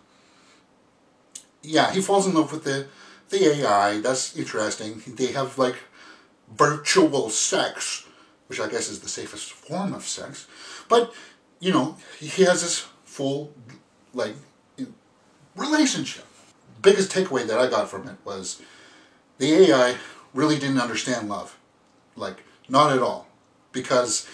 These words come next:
if she loved him, there was some sacrificing that she would have had to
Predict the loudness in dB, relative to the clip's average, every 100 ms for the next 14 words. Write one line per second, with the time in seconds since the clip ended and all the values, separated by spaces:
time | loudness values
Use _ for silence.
0 | -20 -20 -20 -20 _ _ _ _ _ _
1 | _ _ _ _ _ -14 -14 -14 -20 _
2 | _ _ _ -6 -6 -4 -6 0 0 -2
3 | -8 -12 -12 -12 -16 _ _ _ -8 -4
4 | -4 -4 -4 0 2 2 0 -8 -10 -10
5 | -12 -14 -6 -4 -4 2 2 0 -10 -10